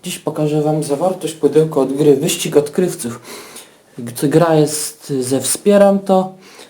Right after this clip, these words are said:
od razu się pochwalę, że dostałem taką oto kartkę. No, może słabo widać ostrość, ale jest napisane: „Wszystkiego najlepszego”. Z takim motywem Wyścig Odkrywców.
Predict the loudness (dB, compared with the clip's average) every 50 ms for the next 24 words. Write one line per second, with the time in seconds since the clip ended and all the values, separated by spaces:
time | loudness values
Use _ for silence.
0 | _ _ _ _ -6 0 2 2 2 0 -2 -6 -6 -6 -4 -4 -4 -4 2 2
1 | 4 4 4 2 -2 -4 -10 -20 _ -20 -20 -20 -20 -20 -20 _ _ _ -10 -8
2 | -8 -8 -8 -8 -4 -2 0 0 0 0 0 -2 -2 -2 -2 -4 -2 -2 -2 -4
3 | -4 -6 -6 -6 -10 -20 _ _ _ _ _ _ -20 -20 -20 -20 -20 -20 -20 -20
4 | -20 _ _ _ _ _ _ _ _ _ _ _ _ _ _ _ _ _ _ _
5 | _ _ _ _ _ _ _ _ -2 0 0 0 -2 -4 -16 -4 0 2 2 2
6 | 0 -6 -14 -20 -20 -20 _ _ _ _ _ -6 -6 -6 -6 -6 -4 0 0 0
7 | 2 2 -2 0 0 0 0 0 0 -2 -2 -2 -2 -2 -2 0 0 0 0 0
8 | -2 -2 -2 -2 0 2 0 0 2 2 2 0 0 0 -4 -6 -6 -6 -4 -4
9 | -4 -4 -4 -8 -10 -10 -10 -4 2 4 4 4 4 2 2 4 2 2 0 -2
10 | -4 -2 -2 0 2 0 0 -2 -2 -10 -20 -20 -20 -20 -20 -20 -20 -20 -20 _
11 | _ _ -20 _ _ _ _ _ _ -6 -4 -4 -4 -4 -2 -2 0 0 0 -2
12 | 2 2 2 4 4 0 -2 -4 -6 -8 -10 -4 -4 -4 -2 -2 -4 -4 0 2
13 | 4 4 4 4 -2 -12 -16 -18 -20 -14 -10